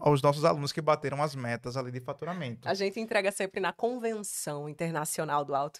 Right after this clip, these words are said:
Speaker 2: Ticket,
Speaker 1: Eu tenho medo de Clara
Speaker 2: chiquérrimo.
Speaker 1: bater nessas placas,
Speaker 2: Não
Speaker 1: porque
Speaker 2: vai
Speaker 1: a Clara,
Speaker 2: bater.
Speaker 1: ela se movimenta de uma forma que a câmera às vezes não pega, né? Mas enfim.
Speaker 2: Mas
Speaker 1: Tá.
Speaker 2: seguindo na segunda estrutura, né, de sociedade, que eu acredito que tem,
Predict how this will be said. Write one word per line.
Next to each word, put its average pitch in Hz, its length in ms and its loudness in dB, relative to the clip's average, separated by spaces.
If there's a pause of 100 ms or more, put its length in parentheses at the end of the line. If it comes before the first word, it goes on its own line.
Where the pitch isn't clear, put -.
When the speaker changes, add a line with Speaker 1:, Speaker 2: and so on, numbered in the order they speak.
Speaker 2:
Ticket, - 160 -4
Speaker 1:
Eu 131 100 2
tenho 151 140 0
medo 143 220 2
de - 40 2
Clara 147 220 6
Speaker 2:
chiquérrimo. 170 260 8
Speaker 1:
bater 170 120 4
nessas 180 320 -2
placas, 107 360 -4
Speaker 2:
Não 247 140 4
Speaker 1:
porque 175 160 0
Speaker 2:
vai 247 240 12
Speaker 1:
a 240 40 6
Clara, 170 260 12
Speaker 2:
bater. 175 360 -2
Speaker 1:
ela 175 200 8
se 214 180 4
movimenta 202 720 8
de 196 80 4
uma 165 180 6
forma 202 380 6
que 202 80 0
a 185 60 0
câmera 185 260 2
às 175 60 4
vezes 180 180 0
não 208 80 -2
pega, 123 400 2
né? 120 260 -4 (280)
Mas 143 160 0
enfim. 170 360 -4 (440)
Speaker 2:
Mas 247 140 8
Speaker 1:
Tá. - 180 12
Speaker 2:
seguindo 240 320 -2
na 240 100 4
segunda 233 380 0
estrutura, 165 640 -2
né, 170 140 4
de 185 120 -2
sociedade, 170 560 0
que 180 260 -4
eu 185 100 2
acredito 190 460 -2
que 202 140 -12
tem, 120 320 -6